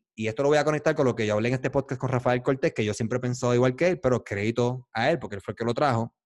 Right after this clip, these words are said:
Yo creo que la raíz del problema, y aquí quiero, te voy, esta pregunta después va, va, va para ti, para mí, al igual que Rafael Cortés, yo pienso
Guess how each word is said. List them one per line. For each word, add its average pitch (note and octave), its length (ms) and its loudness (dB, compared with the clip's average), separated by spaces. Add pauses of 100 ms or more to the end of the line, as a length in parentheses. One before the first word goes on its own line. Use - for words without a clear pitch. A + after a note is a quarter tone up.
(800)
Yo G#2+ 200 -4
creo D#3+ 180 2
que A2 320 -2
la G#2 160 -4
raíz G2+ 260 -2
del A#2 140 0
problema, C#3+ 460 0
y G2+ 80 -4
aquí G2 200 -6
quiero, A2 220 -2
te G#2+ 80 -8
voy, G2+ 220 -4
esta G#2+ 180 -6
pregunta A#2 300 0
después A2 240 -2
va, G#2 160 -4
va, G#2+ 180 0
va G#2 180 -6
para A#2 220 0
ti, A#2 180 -4 (520)
para G2 260 -4
mí, C#3+ 340 0 (320)
al F#2 120 -6
igual F2+ 200 -6
que - 80 -14
Rafael A2+ 300 -2
Cortés, C#3 400 -2
yo G2+ 180 -6
pienso C#3 440 -4